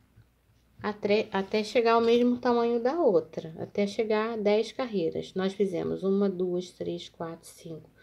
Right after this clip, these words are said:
Estamos na sexta carreira. Então, faltam mais quatro, né? Vou fazer essa sexta aqui e mais quatro. Quando eu chegar na décima carreira,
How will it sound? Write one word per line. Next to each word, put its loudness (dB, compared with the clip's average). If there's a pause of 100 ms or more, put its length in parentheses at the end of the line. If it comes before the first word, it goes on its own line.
(540)
Estamos -4
na -6
sexta 4
carreira. -2 (1400)
Então, -2
faltam -4
mais -2
quatro, -6
né? -6
Vou -14
fazer -2
essa -2
sexta -8
aqui -2
e 0
mais -4
quatro. -6 (560)
Quando 6
eu 4
chegar 2
na 2
décima 0
carreira, 4